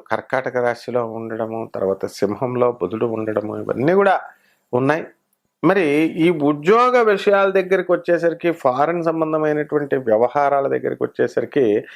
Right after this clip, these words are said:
ఈ మీనరాశి వారికి ఏ విధమైనటువంటి డోకా కూడా లేదనమాట. వీళ్ళు చక్కగా ముందుకు దూసుకొని వెళ్ళిపోతారు వీళ్ళు. కాబట్టి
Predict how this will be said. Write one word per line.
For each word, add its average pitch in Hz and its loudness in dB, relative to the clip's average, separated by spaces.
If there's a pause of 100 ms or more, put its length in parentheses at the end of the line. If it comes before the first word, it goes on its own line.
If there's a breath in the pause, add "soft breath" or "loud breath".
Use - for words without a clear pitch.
(280 loud breath)
ఈ 151 4
మీనరాశి 175 2
వారికి 170 0
ఏ 175 4
విధమైనటువంటి 170 0
డోకా 135 0
కూడా 139 -2
లేదనమాట. 113 -4
వీళ్ళు 110 -2
చక్కగా 135 -2 (360 soft breath)
ముందుకు 120 -2 (240 soft breath)
దూసుకొని 139 -2
వెళ్ళిపోతారు 101 -4
వీళ్ళు. 73 -8 (1200 soft breath)
కాబట్టి 131 0